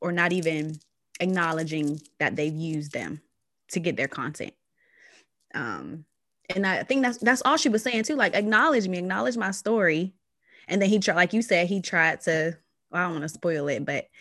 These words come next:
he tried to say, "No, this wasn't your story. I used this from other women that I've dealt with in the past." Um, so yeah, I, I, I, I enjoy it. Will I watch it again?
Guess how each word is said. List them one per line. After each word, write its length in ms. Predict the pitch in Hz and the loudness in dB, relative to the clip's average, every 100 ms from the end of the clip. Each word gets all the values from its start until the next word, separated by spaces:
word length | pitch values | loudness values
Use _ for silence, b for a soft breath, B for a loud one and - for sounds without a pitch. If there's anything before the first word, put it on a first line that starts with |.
| b - | b -4
he 100 | 196 | 0
tried 240 | 190 156 | 2 2
to 60 | 160 | 0
say, 300 | 170 156 160 | 0 0 0
"No, 280 | 165 160 156 | 0 0 0
this 200 | 160 - | -2 -2
wasn't 300 | 175 165 156 | -2 -2 -6
your 80 | 147 | -6
story. 240 | - 143 | -6 -6
I 60 | 135 | -4
used 260 | 156 160 | -6 -6
this 160 | 156 156 | -6 -6
from 140 | 156 | -6
other 240 | - 160 160 | -4 -4 -4
women 500 | 175 190 160 156 160 b b - | -2 0 0 -2 -6 b b -4
that 100 | 165 | -2
I've 200 | 143 156 | -2 0
dealt 220 | 160 117 | -2 -2
with 180 | 160 156 | -4 -6
in 80 | 143 | -8
the 80 | 139 | -6
past." 680 | 151 - - 151 - - - _ _ _ _ 170 | -6 -6 -10 -16 -20 -20 -20 _ _ _ _ -8
Um, 540 | 156 139 92 - 156 _ _ _ _ _ _ _ _ _ - | -8 -8 -12 -14 -18 _ _ _ _ _ _ _ _ _ -8
so 120 | 254 | -4
yeah, 320 | 269 233 160 - | 0 0 -2 -6
I, 360 | - - 294 - | -6 0 0 0
I, 160 | 254 277 | 0 2
I, 240 | - 262 | 2 2
I 20 | 330 | 4
enjoy 300 | 262 196 180 | 4 4 2
it. 280 | 190 - _ - | 2 -4 _ -2
Will 140 | 208 226 | 2 4
I 100 | 220 | 4
watch 320 | 196 277 311 | 4 2 0
it 40 | |
again? 440 | 311 339 349 349 | -4 -2 -2 -4